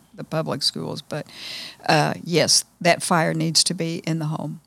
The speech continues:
I had one student that, uh, when he was praying in class,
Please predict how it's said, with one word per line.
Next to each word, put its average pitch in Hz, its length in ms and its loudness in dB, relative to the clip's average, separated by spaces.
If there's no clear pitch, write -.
I 214 120 8
had 220 280 10
one 208 240 8
student 175 540 6
that, 170 420 6
uh, 165 160 8
when 175 240 6
he 208 220 10
was 208 200 8
praying 190 380 6
in 156 140 4
class, 165 560 6